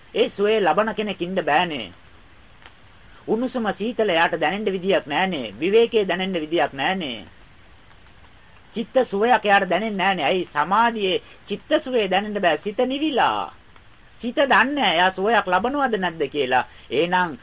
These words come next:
මේ කොට්ට පැදුරු මෙට්ට වලින් එයා නඩත්තුවක් කරනවායි කියලා කියන්නේ එයා සමාධියටපත් වෙන්නේ නෑ.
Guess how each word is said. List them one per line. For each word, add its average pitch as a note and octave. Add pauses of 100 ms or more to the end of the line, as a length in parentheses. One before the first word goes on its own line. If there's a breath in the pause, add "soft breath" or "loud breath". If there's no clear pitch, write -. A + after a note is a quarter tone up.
(120)
මේ G#3
කොට්ට -
පැදුරු A3+ (140)
මෙට්ට D#3
වලින් A#3
එයා F#3+
නඩත්තුවක් G3
කරනවායි G#3+
කියලා E3
කියන්නේ C#3+ (280 loud breath)
එයා D3+
සමාධියටපත් F#3
වෙන්නේ G3
නෑ. C3+